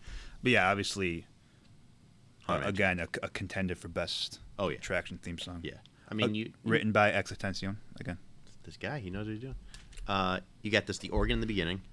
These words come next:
Speaker 2: There's a slow organ. Even the narrator, uh, Master, Master Gracie's not the narrator.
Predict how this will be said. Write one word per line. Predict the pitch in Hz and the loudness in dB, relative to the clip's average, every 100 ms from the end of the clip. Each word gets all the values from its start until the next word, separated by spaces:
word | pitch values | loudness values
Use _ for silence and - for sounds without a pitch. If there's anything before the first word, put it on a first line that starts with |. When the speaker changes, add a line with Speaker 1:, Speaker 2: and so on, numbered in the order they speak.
| - - | -18 -16
Speaker 2:
There's | - 85 | -10 -8
a | |
slow | 80 - 90 90 87 | -8 -4 0 0 0
organ. | 85 87 90 87 90 - - - - | -2 -2 -2 -6 -8 -16 -20 -20 -6
Even | 101 92 | -4 0
the | 82 | 0
narrator, | 78 85 92 92 90 90 90 90 - | 0 2 4 4 2 0 -2 -2 -6
uh, | 82 80 87 76 76 - - - - - - - - - - - - - - - - - | -8 -6 -4 -6 -8 -14 -20 -20 -20 -20 -20 -20 -20 -20 -20 -20 -20 -2 0 0 -2 -2
Master, | 71 - - - | -2 -2 -8 2
Master | - - - | 2 2 -4
Gracie's | - - - | -6 -8 -10
not | - - | -12 -12
the | |
narrator. | - - - - - | -12 -14 -14 -16 -18